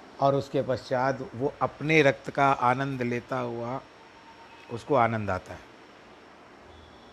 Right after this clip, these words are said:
किंतु उस रस को हड्डी से आया हुआ समझता है, क्योंकि उसने कोई अन्य रस प्राप्ति नहीं किया है। हम मनुष्यों की भी यही दशा है, हमने सच्चा सुख देखा ही नहीं है।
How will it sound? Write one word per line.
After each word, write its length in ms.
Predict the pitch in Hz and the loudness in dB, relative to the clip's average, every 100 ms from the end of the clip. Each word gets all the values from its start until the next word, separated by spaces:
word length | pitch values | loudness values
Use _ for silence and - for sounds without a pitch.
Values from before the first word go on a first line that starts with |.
| - - - - - - - - - - - - - - - - - | -20 -20 -20 -20 -20 -20 -20 -20 -20 -20 -20 -18 -18 -20 -20 -20 -8
किंतु 240 | 131 120 135 | -4 -4 -4
उस 260 | 156 - 151 156 - - - - 110 | -6 -4 -2 -2 -4 -20 -20 -8 -2
रस 240 | 135 139 | 0 -2
को 240 | - 160 | 0 0
हड्डी 360 | 127 117 117 143 | 0 -4 -2 -4
से 180 | 135 - | -4 -4
आया 220 | 120 127 | -2 0
हुआ 200 | 131 127 | 0 -2
समझता 480 | 117 117 120 113 - | -4 -6 -8 -10 -12
है, 120 | 92 - - - - - - - - - | -12 -14 -20 -20 -20 -20 -20 -20 -20 -8
क्योंकि 260 | 135 135 160 | -6 -2 -2
उसने 360 | 143 123 156 | -4 -6 -6
कोई 400 | 143 143 147 160 - | -4 0 2 0 -2
अन्य 240 | 131 143 143 | -6 -2 0
रस 240 | 135 - | -2 -4
प्राप्ति 520 | 131 123 117 110 143 | -6 -2 -4 -4 -8
नहीं 180 | 127 117 | -6 -8
किया 240 | 107 107 101 | -10 -14 -14
है। 80 | - - - - - - - - - - - - | -18 -20 -20 -20 -20 -20 -20 -20 -20 -20 -10 0
हम 240 | 135 151 | 0 2
मनुष्यों 460 | 143 147 143 170 165 | 0 -2 -2 -4 0
की 140 | 175 | 0
भी 160 | 165 143 | 2 0
यही 200 | 127 156 | 0 -2
दशा 340 | 135 - 127 | -4 -4 -4
है, 240 | 117 127 151 - - - - - - | -4 -6 -10 -18 -20 -20 -20 -20 -12
हमने 260 | 120 139 147 | -8 -4 -4
सच्चा 400 | - 139 - - | -4 -6 -2 -2
सुख 220 | - 151 | -2 -8
देखा 360 | 127 127 120 139 | -4 -4 -2 -2
ही 140 | 143 | -2
नहीं 140 | 123 | -4
है। 120 | 104 | -8